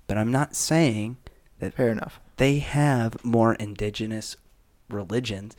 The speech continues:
Speaker 1: especially in Africa, being more tribal, more connected to the earth. They have more godlike religions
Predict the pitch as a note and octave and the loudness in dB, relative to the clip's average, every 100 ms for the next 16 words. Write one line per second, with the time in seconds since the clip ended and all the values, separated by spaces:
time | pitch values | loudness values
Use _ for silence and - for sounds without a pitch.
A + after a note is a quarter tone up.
0 | - _ - - - D#3+ - A#2 - A#2 | -20 _ -18 -12 -6 -4 -2 -4 0 -2
1 | - F#2 G2+ G#2 - G#2 G2+ G2+ G2+ - | -2 -8 -8 -10 -8 -8 -8 -10 -12 -6
2 | D3+ C#3+ D3+ D#3 D3+ - - - _ - | -2 0 0 -2 -4 -12 -20 -20 _ -6
3 | A2 G#2+ G#2 G2+ G#2 - - A#2 G#2+ - | -2 0 -2 -2 -6 -4 -2 -2 -4 -4
4 | G#2+ G2+ - - G2 F2+ F2+ F#2+ F#2+ - | -4 -4 -8 -6 -4 -4 -6 -6 -4 -4
5 | C3+ D3 - - _ - G#2+ B2+ C#3+ C#3+ | -4 -4 -10 -20 _ -8 -6 -4 -4 -4
6 | A#2+ A#2 A#2+ G#2 - G#2 G#2+ G#2+ G2 G2 | -4 -4 -4 -6 -6 -4 -4 -6 -6 -6
7 | G#2 - G#2 G2 B2 A2 G#2 G2+ F#2 | -6 -6 -6 0 0 0 -4 -4 -12